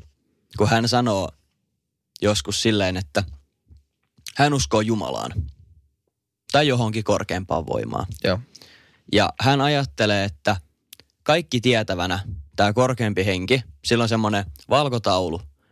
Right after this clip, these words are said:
Speaker 1: johon hän kirjoittaa jokaisen ihmisen, niin kuin, että tämä henkilö tulee kuolemaan kahdeksankymmentävuotiaana ja se tekee tätä työtä ja se saa tämmöisiä saavutuksia.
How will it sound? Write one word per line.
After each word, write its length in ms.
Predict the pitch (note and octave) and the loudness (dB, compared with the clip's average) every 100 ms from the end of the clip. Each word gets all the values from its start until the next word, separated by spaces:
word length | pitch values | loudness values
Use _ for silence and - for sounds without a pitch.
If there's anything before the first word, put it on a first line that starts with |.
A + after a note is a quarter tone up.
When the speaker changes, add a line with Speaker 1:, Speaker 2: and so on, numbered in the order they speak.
| - | -4
Speaker 1:
johon 240 | A#2+ C#3+ D3 | 0 0 0
hän 140 | C#3+ | 0
kirjoittaa 540 | C3+ A#2+ A2+ G2+ A2 E2 | 0 2 0 0 0 0
jokaisen 480 | D#2+ B2 C#3 C3+ | 2 0 2 0
ihmisen, 460 | G#2+ G#2+ G2 F#2+ E2+ | 0 0 0 0 -2
niin 180 | D#2 F2 | -2 -2
kuin, 120 | C#2+ | -2
että 240 | - D2+ D#2+ - _ _ _ _ _ - | -2 -4 -4 -14 _ _ _ _ _ 0
tämä 240 | C#3+ C#3+ | 2 2
henkilö 420 | B2+ B2 A#2+ G#2 F#2+ | 2 0 0 0 0
tulee 220 | G#2 G2 | 0 2
kuolemaan 460 | A#2 G#2+ F#2+ D#2 | 2 2 0 -2
kahdeksankymmentävuotiaana 1300 | F2+ A2+ B2+ C#3 B2+ B2+ A#2+ A2+ A#2+ G#2+ G#2+ G2 G2 F#2+ | 0 0 0 0 0 0 -2 0 2 2 0 0 0 -2
ja 100 | G2+ | 0
se 120 | A2 | 0
tekee 280 | D3 F3 D#3+ | 0 0 0
tätä 240 | D#3+ C#3+ | 0 0
työtä 420 | - A2+ G#2+ G2+ | 2 0 2 0
ja 100 | G2+ | 0
se 120 | A2 | 0
saa 160 | A2+ A2 | 0 2
tämmöisiä 400 | A2 G#2+ G2 G2 | 2 0 0 0
saavutuksia. 640 | G2+ G2 D#2 - - - | 2 0 -2 -6 -6 -6